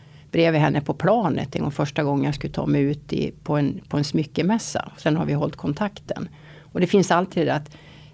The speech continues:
"Eva, hur var det med det här nu igen då?" Och hon har gjort allt. Så hon är sån där, alltså förebild för att jag tycker att hon är duktig, men också att hon är så generös med, med att dela med sig av <clears throat> erfarenhet och kunskap och sådär.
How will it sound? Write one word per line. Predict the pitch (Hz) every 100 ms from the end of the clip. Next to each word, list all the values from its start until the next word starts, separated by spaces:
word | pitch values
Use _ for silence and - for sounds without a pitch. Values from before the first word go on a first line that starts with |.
| -
"Eva, | 190 180 180
hur | 202
var | 185 - -
det | 175
med | -
det |
här | 170 -
nu | - -
igen | - -
då?" | - -
Och | 202
hon | 214
har | 247
gjort | 240 240 254
allt. | 156 311 - - - - - - - - -
Så | -
hon | 214 190
är | 151
sån | 151 165
där, | 143 143 180 - - 269
alltså | 175 190 170
förebild | - 202 196 202 214
för | 190
att | 170
jag | 147
tycker | 156 147
att | 147
hon | 147
är |
duktig, | 143 147 156 - 135
men | 139 147
också | 151 -
att | 160
hon | 156 135
är |
så | 147 139
generös | 147 143 143 143 139 139 -
med, | 131 - - - - - - - -
med | 170
att | 165
dela | 156 160
med | 165 165 170
sig | - 147
av | 156 185 - -
<clears throat> | - 180 170
erfarenhet | 170 143 - - 156 -
och | -
kunskap | - 151 - - - -
och |
sådär. | - - -